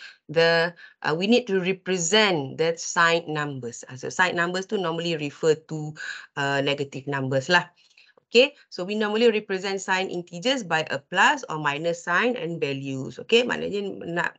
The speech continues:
nak plus maksudnya kita nak beritahu nombor tu adalah positif. Ataupun minus, kita nak beritahu nombor tu adalah negatif. Ah, okay. So,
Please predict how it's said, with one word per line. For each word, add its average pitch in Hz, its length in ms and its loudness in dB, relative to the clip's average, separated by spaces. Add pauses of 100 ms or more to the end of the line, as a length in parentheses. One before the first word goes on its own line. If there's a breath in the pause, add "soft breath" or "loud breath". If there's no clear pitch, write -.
(120)
nak 165 320 -2
plus 285 240 2
maksudnya 240 480 0 (400 loud breath)
kita 226 160 4
nak 190 80 -4
beritahu 240 400 2
nombor 220 240 -2
tu 240 80 -2
adalah 220 240 -2
positif. 240 560 0 (1040)
Ataupun 170 560 4
minus, 196 560 0 (400 loud breath)
kita 202 240 2
nak 190 80 -6
beritahu 220 320 0
nombor 175 240 -2
tu 185 80 -6
adalah 214 320 -2 (240)
negatif. 156 640 -2
Ah, 117 240 -12 (320)
okay. 320 400 0 (400 soft breath)
So, 240 540 6